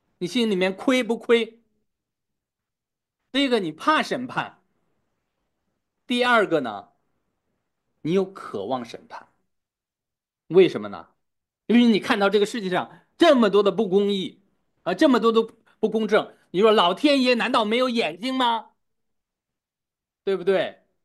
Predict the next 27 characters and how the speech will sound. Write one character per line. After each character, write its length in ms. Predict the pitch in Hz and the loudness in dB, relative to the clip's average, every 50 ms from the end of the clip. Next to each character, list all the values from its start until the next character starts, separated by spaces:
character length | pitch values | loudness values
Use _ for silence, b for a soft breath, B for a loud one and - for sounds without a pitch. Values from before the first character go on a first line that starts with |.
| _ _ _ _ | _ _ _ _
你 100 | _ 165 | _ -10
是 140 | 175 - 277 | -6 -4 -4
不 100 | 233 226 | 0 0
是 80 | 226 214 | 0 0
盼 200 | 214 - 247 220 | 0 0 0 0
望 120 | 208 190 190 | 0 0 -2
审 180 | - - 233 | -4 -6 -6
判 220 | 233 - 190 165 147 | -4 -4 -4 -4 -4
呢？ 280 | 131 113 107 104 - _ _ _ _ _ _ _ _ _ _ _ _ _ _ _ _ _ _ _ _ _ _ _ _ _ _ _ _ _ _ _ _ _ _ _ | -6 -10 -10 -12 -16 _ _ _ _ _ _ _ _ _ _ _ _ _ _ _ _ _ _ _ _ _ _ _ _ _ _ _ _ _ _ _ _ _ _ _
所 140 | _ - 277 | _ -4 -2
以 80 | 302 262 | 0 2
我 260 | 240 208 202 180 175 | 2 4 4 4 4
们 120 | 202 262 | 4 2
这 60 | 285 277 | 2 2
个 80 | 240 | 0
心 200 | 233 - 285 269 | -2 -2 -2 -2
情 180 | 240 233 240 240 | -2 -4 -6 -6
是 100 | 254 240 | -8 -8
既 160 | - 339 302 | -2 -2 -2
怕 220 | 240 - - 262 | 0 0 -2 -2
审 180 | - - 180 165 | -2 -2 -6 -4
判， 420 | 185 226 220 156 - 220 - - _ | -4 -4 -4 -4 -6 -10 -20 -12 _
又 100 | - 269 | -2 -2
盼 240 | 240 233 381 370 349 | 0 2 4 4 6
望 140 | 285 208 170 | 4 4 2
审 180 | - - 107 | -2 -4 -6
判。 340 | 110 - - 127 - - _ | -4 -8 -10 -10 -10 -14 _